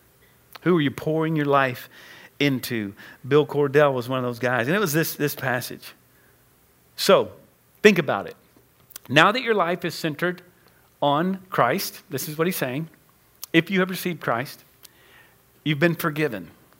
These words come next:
You're not having now to work to gain his favor, and so you're not trying to gain other people's favor. You're, you're able to say, "You know what? My, my value is defined by what Christ has done for me,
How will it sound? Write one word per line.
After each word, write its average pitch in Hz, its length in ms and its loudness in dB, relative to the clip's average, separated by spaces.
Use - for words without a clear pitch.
You're 170 140 4
not 202 400 2
having 190 380 0
now 147 220 -2
to 156 180 -8
work 147 720 -2
to 147 100 -4
gain 156 280 -2
his 147 140 -4
favor, 170 460 -2
and 139 120 -4
so 160 140 -2
you're 151 220 -2
not 185 420 2
trying 190 280 4
to 190 40 0
gain 190 260 -2
other 220 200 0
people's 143 420 -8
favor. 92 460 -6
You're, 185 200 6
you're 202 180 0
able 226 260 4
to 196 60 4
say, 190 160 -2
"You 185 140 -2
know 214 80 -2
what? 240 240 0
My, 185 380 0
my 175 220 0
value 226 560 0
is 156 100 0
defined 165 480 -2
by 151 100 2
what 143 160 -4
Christ 226 400 -4
has 139 100 -12
done 120 220 -6
for 113 160 -10
me, 120 300 -8